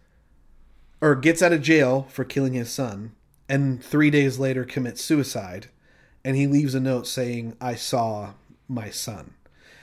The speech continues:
And then it goes back, which is really cool storytelling. Then it goes back and shows what happened to the other son who actually was killed by it. And it literally talks about how, uh, his little brother, who was killed by the hammer, comes out of this, the,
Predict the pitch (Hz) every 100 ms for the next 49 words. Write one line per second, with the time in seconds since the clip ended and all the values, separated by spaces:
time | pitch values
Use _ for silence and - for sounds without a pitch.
0 | - - 127 143 151 147 127 135 131 117
1 | 135 135 - 143 127 139 190 160 160 143
2 | 143 131 131 110 110 156 160 156 127 151
3 | 143 143 - 139 131 117 143 135 127 117
4 | 127 120 113 - - - - 160 180 -
5 | 143 131 127 127 131 127 - 123 120 143
6 | 147 - - 127 117 117 - 139 131 -
7 | _ - - - 147 151 151 156 160 156
8 | 151 147 147 156 143 135 139 131 127 127
9 | - _ _ _ _ _ _ - 139 131
10 | 127 123 120 110 - 147 131 156 165 151
11 | 135 135 143 - 131 127 - - 131 127
12 | 127 123 131 135 120 110 107 117 - 135
13 | 139 139 135 139 135 123 127 127 - 139
14 | 131 123 120